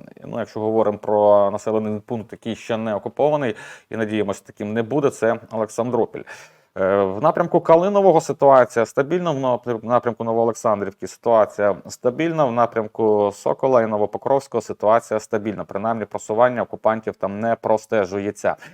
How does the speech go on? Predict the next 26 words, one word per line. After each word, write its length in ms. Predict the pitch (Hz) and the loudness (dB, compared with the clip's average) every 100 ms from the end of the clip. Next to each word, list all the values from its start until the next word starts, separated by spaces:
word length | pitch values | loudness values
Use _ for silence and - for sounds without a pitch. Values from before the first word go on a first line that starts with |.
| - _ | -20 _
Ну 160 | 160 180 | -2 -2
і 100 | 151 | 2
давайте 300 | 143 139 - | 4 4 2
поглянемо, 840 | - 127 131 135 127 117 110 104 | 0 4 4 4 2 4 4 2
як, 420 | 90 107 117 - 113 | 2 2 2 2 0
е, 180 | 104 | 2
працюють 480 | 98 113 - 113 104 | 2 -2 -4 -2 -4
хлопці 360 | - 120 - - | -4 -6 -6 -10
з 60 | |
сорок 240 | - 107 - | -4 -4 -4
сьомої 380 | - 104 101 95 | -4 -2 -2 -2
бригади. 520 | 107 117 139 175 180 - _ _ _ _ _ _ _ _ - | 0 2 4 4 2 -2 _ _ _ _ _ _ _ _ -4
Е, 600 | 131 107 101 101 104 101 98 - 98 98 104 | 0 2 2 0 0 0 -6 -16 -16 -14 -16
був 460 | 98 107 147 123 - | -12 0 0 0 -6
у 140 | - 110 | -4 -2
росіян 540 | 110 - 117 107 98 | 0 0 2 4 2
бетер, 480 | 101 127 165 170 165 - | 2 4 6 6 4 2
і 160 | 127 | -6
більше 460 | 120 120 117 107 104 | -4 -6 -4 -4 -4
цього 220 | - 98 92 | -4 -6 -2
бетера 380 | 113 110 107 | 0 2 2
у 140 | - 98 | 0 -2
них 300 | 92 98 _ - | -6 -12 _ -12
немає, 640 | 98 120 110 101 90 82 - | -4 -4 0 2 0 -2 -8
тому 200 | 107 110 | -10 -10
що 300 | - 113 101 | -4 -2 -2